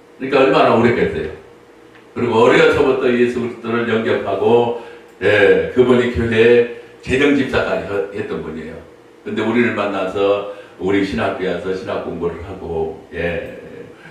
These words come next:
정말 울면서, 예, 목회를 시작했어요. 그래서 제가 처음에 가서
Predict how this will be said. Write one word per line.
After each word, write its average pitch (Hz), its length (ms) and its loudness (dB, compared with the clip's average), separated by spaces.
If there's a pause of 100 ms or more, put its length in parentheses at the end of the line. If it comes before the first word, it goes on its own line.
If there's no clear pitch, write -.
(300)
정말 127 340 4
울면서, 185 1160 4 (120)
예, 95 920 -2
목회를 120 360 0
시작했어요. - 540 -8 (640)
그래서 147 240 2
제가 - 560 4 (280)
처음에 151 280 4
가서 131 340 4